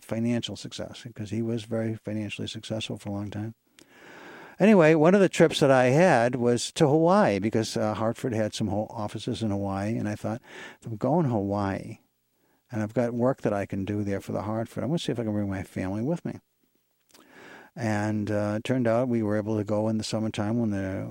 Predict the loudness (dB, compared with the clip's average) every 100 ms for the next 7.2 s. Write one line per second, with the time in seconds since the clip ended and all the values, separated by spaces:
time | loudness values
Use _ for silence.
0 | -8 -8 -8 -10 -8 -6 -4 -4 -2 -4
1 | -6 -8 -12 -10 -10 -8 -10 -10 -6 -6
2 | -6 -4 0 0 2 0 0 -2 -2 -4
3 | -4 -6 -8 -12 -4 0 4 6 8 8
4 | 6 6 6 6 6 6 6 6 4 4
5 | 4 4 4 2 -2 -6 0 6 6 6
6 | 4 6 6 6 4 4 2 2 0 0
7 | 0